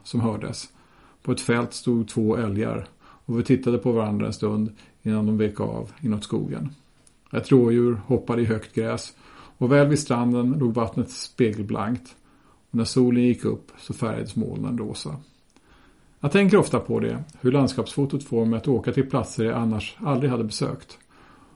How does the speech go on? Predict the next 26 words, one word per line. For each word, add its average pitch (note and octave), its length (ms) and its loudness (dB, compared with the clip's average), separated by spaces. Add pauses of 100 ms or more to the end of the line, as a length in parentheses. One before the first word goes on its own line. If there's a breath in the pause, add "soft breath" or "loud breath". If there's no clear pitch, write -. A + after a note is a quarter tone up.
(160 soft breath)
och - 100 -4
att C3 80 0
uppleva D#3 460 2
dem B2 240 -2
vid B2+ 140 -4
tider B2+ 240 4
på C3 120 -6
dygnet A#2 360 0 (100)
när B2 140 -2
jag A#2+ 100 0
annars A#2 340 -2
hade A#2+ 240 -4
legat A2 280 -2
i - 20 -14
sängen. C3 540 -4 (1040 soft breath)
Och E3+ 100 -2
då E3 60 6
känner C3 280 4
jag C3 80 6
en C3 120 6
tacksamhet C#3+ 600 0
mot A2+ 220 -4
min A2 140 -2
kamera A#2+ 460 -2 (580 soft breath)
och A#2+ 120 -4
förlåter D3 480 2